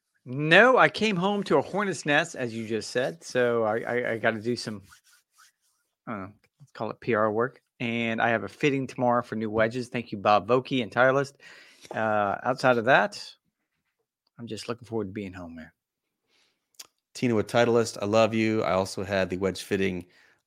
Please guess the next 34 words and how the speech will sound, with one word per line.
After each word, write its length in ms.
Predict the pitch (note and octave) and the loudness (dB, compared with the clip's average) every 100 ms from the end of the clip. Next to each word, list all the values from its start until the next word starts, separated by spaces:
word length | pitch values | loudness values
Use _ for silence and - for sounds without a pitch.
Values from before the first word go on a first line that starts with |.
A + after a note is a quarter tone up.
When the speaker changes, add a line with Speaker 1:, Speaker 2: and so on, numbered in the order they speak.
| _ | _
Speaker 2:
on 200 | F#2 F#2 | -2 0
Monday 440 | F#2 F#2+ F2 F2+ - | 0 0 2 0 -2
as 160 | F2+ G2 | -6 -4
well. 520 | G#2 G#2 G2+ G2+ - | 2 4 4 2 -2
Uh, 160 | F2+ F2 | -4 -4
can't 200 | - G#2 | -6 -4
wait 160 | F#2 | -6
to 60 | F#2 | -4
game 320 | F#2+ G2+ G2 | -2 0 0
those. 400 | G2 G2 F#2 - - _ - | 0 2 0 -4 -12 _ -2
Uh, 100 | A#2 | 0
I 100 | A#2+ | 2
can't 340 | A#2 C#3+ B2 - | 2 2 0 -2
possibly 640 | - B2 B2 - F#2 F2+ | 0 2 2 0 -4 -4
play, 380 | D#2 G#2+ F#2 F2 | -2 2 2 2
Rex, 440 | D#2+ E2+ - - - - _ _ _ _ _ | -2 -2 -4 -12 -16 -20 _ _ _ _ _
any 220 | A#2 A2 | 4 4
worse 520 | G2+ G2+ G2 - - - _ _ _ - | 6 4 4 0 -6 -10 _ _ _ -4
than 120 | G#2 | -2
I'm 120 | G2 | -4
currently 500 | - B2 A#2 - A2 | 0 4 4 4 2
doing. 540 | G#2 A2+ A2 G#2+ G#2+ | 4 4 4 2 0
Uh, 100 | A2 G#2 | 0 -2
speaking 380 | - C3 A#2 | 0 0 2
of 140 | G#2+ F#2+ | -2 2
golf, 540 | G#2+ G#2 G2 - - _ _ _ _ _ _ _ | 4 6 4 0 -16 _ _ _ _ _ _ _
uh, 160 | F2+ - | -10 -6
not 180 | A2 G#2 | -2 -2
to 60 | F#2+ | -2
get 140 | F#2+ | -6
too 120 | - | -6
personal, 540 | - A#2 - A#2 G2+ - _ - | -2 0 0 -2 -2 -6 _ 2
my 140 | G#2+ | 4
wife, 580 | G2 A2+ C3+ F#2+ - | 6 10 10 10 2